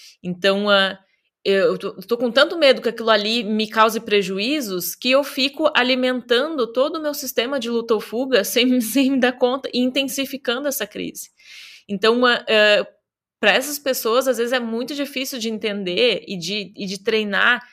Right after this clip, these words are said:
isso, de aceitar. Então, de aceitar essa, essa emoção,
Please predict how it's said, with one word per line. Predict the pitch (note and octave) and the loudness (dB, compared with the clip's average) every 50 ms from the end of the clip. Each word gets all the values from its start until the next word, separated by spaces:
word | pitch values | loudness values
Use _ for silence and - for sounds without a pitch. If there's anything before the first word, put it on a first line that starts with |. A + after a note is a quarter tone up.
| _ _ _ _ - | _ _ _ _ -8
isso, | - G#3+ G#3+ G#3 - - F#3 E3 | -6 -6 -4 -4 -4 -4 -4 -4
de | D#3 D#3+ F3+ F#3 F3 F3 F3 G3 | -4 -4 -4 -2 -2 -2 -2 -2
aceitar. | G3 F#3+ - - A3 G3 F#3 G3 - - F3 E3+ E3 - - _ _ _ _ _ _ - | -4 -2 -2 -4 -4 -4 -4 -6 -4 0 0 0 0 -2 -8 _ _ _ _ _ _ -8
Então, | - G#3+ A3 | -6 -2 4
de | G#3+ | 6
aceitar | B3 A#3+ A#3+ - B3+ B3 A#3+ A#3+ - A#3+ A#3+ C#4 D4+ D4+ | 6 6 6 4 4 4 4 2 2 2 4 4 4 2
essa, | C#4+ D4 - A#3+ | 0 0 2 4
essa | G#3+ G3+ G3 G3 - - G3 F#3+ - A3+ G3+ | 4 6 6 4 2 0 -4 -2 2 4 4
emoção, | G3 F#3+ F#3+ F3+ F3 - - - F3+ E3 F3 F#3 G3+ A#3+ D4+ - | 4 4 2 -6 -6 -6 -2 0 2 2 2 2 0 -2 -6 -8